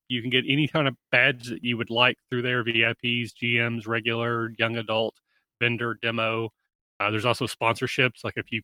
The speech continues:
can't come, but you think this is something cool and you want us to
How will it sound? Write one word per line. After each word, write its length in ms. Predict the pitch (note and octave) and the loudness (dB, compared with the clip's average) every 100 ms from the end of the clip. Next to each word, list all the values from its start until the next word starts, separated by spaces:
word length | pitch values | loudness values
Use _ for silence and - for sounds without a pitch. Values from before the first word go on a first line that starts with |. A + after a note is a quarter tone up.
| - | 0
can't 200 | B2+ B2 - | 0 0 0
come, 180 | E3 | 0
but 120 | D#3 - | 0 -4
you 80 | A#2 | -4
think 180 | B2 A2 | -4 -4
this 140 | A2+ | -8
is 60 | G#2+ | -6
something 300 | B2+ - A2 - | -8 -6 -10 -4
cool 220 | B2+ E3 | -2 -2
and 140 | A#2+ | -2
you 120 | A2 | -4
want 180 | A2 A2+ | -4 -4
us 120 | A2 - | -4 -8
to 100 | - | -10